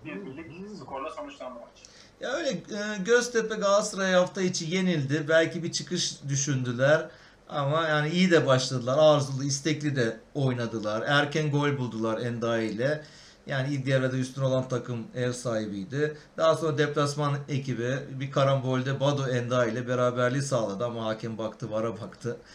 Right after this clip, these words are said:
Speaker 2: Golü vardan iptal etti. Yine ev sahibinin bir golü var. Yine o da var marifetiyle yine offside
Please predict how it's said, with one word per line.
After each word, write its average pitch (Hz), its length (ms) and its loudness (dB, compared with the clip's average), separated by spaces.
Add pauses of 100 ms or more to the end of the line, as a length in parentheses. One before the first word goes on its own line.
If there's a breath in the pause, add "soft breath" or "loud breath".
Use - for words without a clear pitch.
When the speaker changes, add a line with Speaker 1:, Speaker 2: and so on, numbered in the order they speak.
(260 loud breath)
Speaker 2:
Golü 113 320 -4
vardan 113 420 -2 (500 loud breath)
iptal 127 420 0
etti. 127 540 -4 (300 loud breath)
Yine 165 180 -2
ev 156 180 6
sahibinin 147 440 4
bir 139 100 0
golü 139 280 0
var. 131 140 6
Yine 131 180 0
o 131 100 0
da 123 160 2
var 123 260 6 (180)
marifetiyle 117 600 -4
yine 120 160 -2
offside 113 420 -4